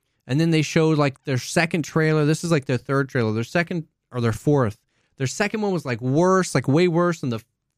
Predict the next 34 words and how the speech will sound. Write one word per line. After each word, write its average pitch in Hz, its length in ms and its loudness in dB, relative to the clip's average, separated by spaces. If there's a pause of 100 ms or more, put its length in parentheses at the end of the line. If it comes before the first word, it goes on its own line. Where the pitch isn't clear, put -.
first 190 280 -4
one. 180 300 -2
And 143 140 0
then 156 80 0
they 156 80 2
did 147 140 0
the 131 100 2
third 170 320 2
one 175 160 4
with, 143 160 0
like, 127 100 0
the - 80 -8
big 127 320 -4
booty 170 260 -2
girl, 165 480 -2
and 139 80 -2
it 113 40 -4
was, 104 160 -6
like, 107 160 -4
weird, 165 480 2
and 135 100 2
it 117 40 0
was 120 120 -4
all 139 160 0
supposed 139 240 -14
to 139 80 -20
be 135 140 -10
how 135 160 -4
it's, 131 100 -6
like, 120 140 -14
on 120 100 -12
Unreal 127 360 -6
Engine 110 220 -10
five, 175 560 0